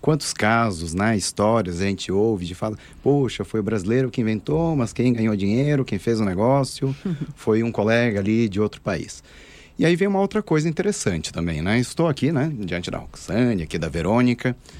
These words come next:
Se a gente for voltar lá pra trás, lá na nossa graduação, durante a nossa pós-graduação, seja lá o que for, especialização, quanto que a gente aprendeu sobre propriedade intelectual na nossa vida profissional?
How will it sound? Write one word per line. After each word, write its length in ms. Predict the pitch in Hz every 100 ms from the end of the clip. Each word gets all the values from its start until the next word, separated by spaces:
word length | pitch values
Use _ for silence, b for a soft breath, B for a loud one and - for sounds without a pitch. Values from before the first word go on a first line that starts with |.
| B B
Se 100 | -
a 40 | 240
gente 160 | 254
for 220 | - 220 131
voltar 480 | 120 139 - 117 101
lá 160 | 135
pra 160 | - 165
trás, 320 | - 98 92
lá 280 | 190 254 226
na 140 | 135
nossa 240 | 113 113 90
graduação, 1120 | 95 90 78 - - 101 113 127 120 104 92
durante 360 | 82 87 98 90
a 20 |
nossa 180 | 90 -
pós-graduação, 720 | - 82 78 69 - 107 104
seja 220 | 87 82
lá 100 | 82
o 20 |
que 60 | 80
for, 160 | - 92
especialização, 840 | - - - 80 80 - 127 135 B B B B
quanto 220 | - 208
que 80 | 202
a 40 | 135
gente 220 | 131 -
aprendeu 480 | - 101 92 107 127
sobre 260 | - 107
propriedade 720 | 107 - - 107 101 104 127 135
intelectual 720 | 131 113 107 - 95 98 113 117
na 60 | -
nossa 260 | 101 -
vida 200 | 85 90
profissional? 520 | 80 95 - - 76